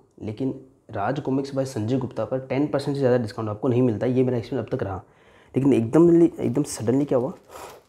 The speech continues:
Amazon पे डील आई, अ, ट्वेंटी फ़ाइव परसेंट डिस्काउंट वाली, ट्वेंटी फ़ाइव परसेंट डिस्काउंट वाली डील आई, तो फिर मैं हिल गया बिल्कुल।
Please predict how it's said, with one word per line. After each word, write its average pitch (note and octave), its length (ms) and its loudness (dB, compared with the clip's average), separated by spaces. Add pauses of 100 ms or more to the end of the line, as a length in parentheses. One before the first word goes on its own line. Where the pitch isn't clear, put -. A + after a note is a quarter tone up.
(460)
Amazon C3+ 300 6
पे D#3+ 80 4
डील A#2+ 200 4
आई, E2 140 -2
अ, G2+ 60 -10 (1900)
ट्वेंटी B2+ 200 6
फ़ाइव A2+ 140 0
परसेंट G#2 200 -6
डिस्काउंट F2 280 -8
वाली, - 200 -10 (1500)
ट्वेंटी A2 220 -2
फ़ाइव D3 220 -4
परसेंट C#3+ 240 -4
डिस्काउंट C3+ 260 0
वाली C#3 120 0
डील B2+ 180 0
आई, C3 80 2
तो C3+ 120 -4
फिर C3+ 160 -4
मैं B2 340 0
हिल G2+ 160 -4
गया C3 140 2
बिल्कुल। B2+ 240 2